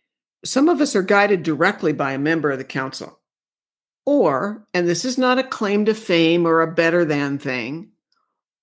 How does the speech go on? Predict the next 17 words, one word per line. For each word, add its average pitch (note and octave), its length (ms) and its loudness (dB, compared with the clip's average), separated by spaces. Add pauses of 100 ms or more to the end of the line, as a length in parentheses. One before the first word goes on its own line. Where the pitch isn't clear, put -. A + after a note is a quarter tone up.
or G3 640 0 (640)
a G3 80 0
member C4 400 2
of F#3 140 0
the F#3+ 80 -2
council F#3+ 960 -6 (640)
informs F#3+ 1000 -2
our G#3 220 2
guide D#3 640 -2 (1000)
that F#3 180 -2
is D#3+ 140 0
not G#3 240 2
a D#4 60 -2
member D3+ 260 -2
of B2+ 80 -2
the A2+ 60 -6
council, D3 640 -10